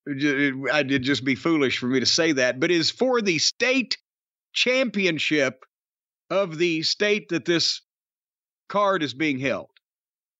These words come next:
Norvell Austin versus Dick Dunn. The second match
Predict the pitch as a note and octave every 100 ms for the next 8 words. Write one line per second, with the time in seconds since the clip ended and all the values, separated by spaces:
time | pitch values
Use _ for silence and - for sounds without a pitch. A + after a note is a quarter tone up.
0 | _ _ _ _ _ _ _ - C#3 G#3
1 | D4 D4+ C4+ C4+ A#3 A3+ A3 G#3 - D3+
2 | D3 F3+ G3 _ _ _ _ _ _ A#2
3 | G3+ G#3+ G3 D#3+ A#2+ A2+ G#3 C4 - C3+
4 | C3 F#3+ D#3 A2 D2+ B1+ _ _ _ _
5 | _ _ _ _ _ _ _ _ _ _
6 | _ _ _ _ _ _ _ _ _ -
7 | B2+ - C4 C#4 B3 F3 F3 D3 D3 G#3
8 | - -